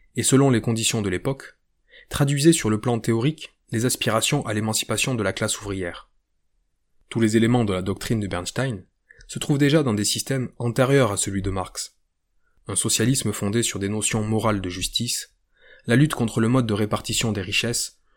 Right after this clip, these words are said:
plutôt que contre le mode de production, une conception des antagonismes de classe réduit à l'antagonisme entre pauvres et riches,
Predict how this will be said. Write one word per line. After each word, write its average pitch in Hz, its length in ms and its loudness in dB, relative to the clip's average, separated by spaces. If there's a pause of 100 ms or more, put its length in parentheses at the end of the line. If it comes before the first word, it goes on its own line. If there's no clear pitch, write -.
plutôt 135 280 2
que 123 100 -2
contre 113 300 0
le 110 80 4
mode 117 180 0
de 104 80 -2
production, 131 600 -4 (640)
une 104 160 0
conception 113 500 0
des 107 140 -2
antagonismes 107 600 0
de 104 80 -4
classe - 480 -2
réduit 117 400 2
à 101 40 4
l'antagonisme 104 640 0
entre 107 240 -6
pauvres 104 420 -2
et 98 120 -6
riches, - 480 -2